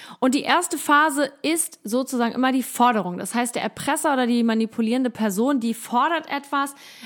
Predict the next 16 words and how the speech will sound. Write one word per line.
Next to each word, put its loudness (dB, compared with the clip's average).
Entweder 2
ist -4
es -4
ganz -2
klipp -4
und -4
klar 0
oder 2
es -2
ist -4
so -2
eben 0
so 0
ein 0
bisschen -2
unterschwellig, -2